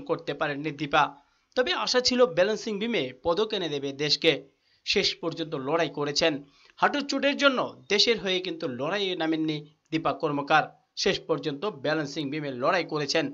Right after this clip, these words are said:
লড়াই করেও দেশকে পদক এনে দিতে পারেননি। তবে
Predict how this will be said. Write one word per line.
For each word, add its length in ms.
লড়াই 300
করেও 260
দেশকে 280
পদক 240
এনে 200
দিতে 240
পারেননি। 360
তবে 180